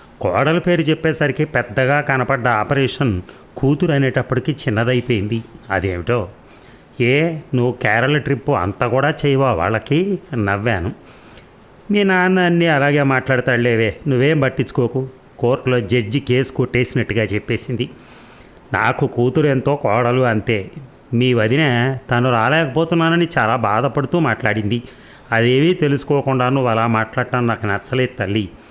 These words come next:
ఏమనుకోకు," అన్నాను మా అమ్మాయితో. దాని మొహం ముడుచుకుపోయింది.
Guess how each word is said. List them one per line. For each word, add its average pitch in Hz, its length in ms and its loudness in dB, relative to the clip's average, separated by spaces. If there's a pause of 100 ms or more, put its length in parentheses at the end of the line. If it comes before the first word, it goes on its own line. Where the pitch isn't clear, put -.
(240)
ఏమనుకోకు," 123 880 0 (180)
అన్నాను 110 540 0
మా 104 140 0
అమ్మాయితో. 98 560 -2 (680)
దాని 117 200 2
మొహం 120 380 2
ముడుచుకుపోయింది. 117 800 -2